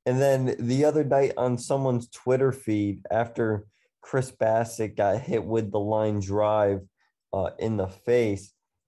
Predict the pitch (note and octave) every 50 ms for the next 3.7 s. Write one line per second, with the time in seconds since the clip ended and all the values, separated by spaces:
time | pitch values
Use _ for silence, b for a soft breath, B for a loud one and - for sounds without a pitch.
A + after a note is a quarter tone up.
0 | _ _ _ _ _ _ _ _ _ _ _ _ _ _ - B2+ B2 A2+ G#2 -
1 | - _ - C3 B2+ B2+ A#2 A#2 - B2 A#2+ C3 D#3 D#3 - - F3+ C3+ C#3 C3
2 | C3+ C3+ C3 - - - - C3+ C3+ C3 A#2+ - - A#2+ A2+ A2 G#2 - - A#2+
3 | A#2 A2+ A2 A2 A2 G#2+ G#2+ G#2+ G2+ - - - -